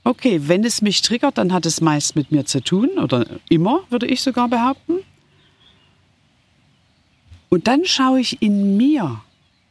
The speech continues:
welche Situation war es genau, welches Gefühl in mir wird ausgelöst,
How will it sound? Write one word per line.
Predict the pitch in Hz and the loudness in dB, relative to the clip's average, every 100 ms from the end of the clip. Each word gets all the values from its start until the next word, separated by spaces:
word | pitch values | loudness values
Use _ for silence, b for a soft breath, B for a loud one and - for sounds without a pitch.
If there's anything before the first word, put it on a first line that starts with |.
| _ _ _ _ _ | _ _ _ _ _
welche | 131 170 214 247 247 | -2 0 0 -2 -2
Situation | - 180 170 165 - 185 196 | -2 0 0 -2 0 0 0
war | 156 143 | 2 0
es | - | 0
genau, | - 143 151 220 339 - _ _ _ _ | 0 2 2 0 -2 -8 _ _ _ _
welches | 147 165 240 269 262 - | -4 0 0 -2 -4 -2
Gefühl | - 208 - 302 247 | -6 -4 0 0 0
in | 190 175 175 | -2 0 0
mir | 208 269 | 0 0
wird | 269 262 - | -2 -4 -4
ausgelöst, | 285 330 - 165 143 175 311 - - | -2 -4 -4 -2 0 -2 -4 -8 -10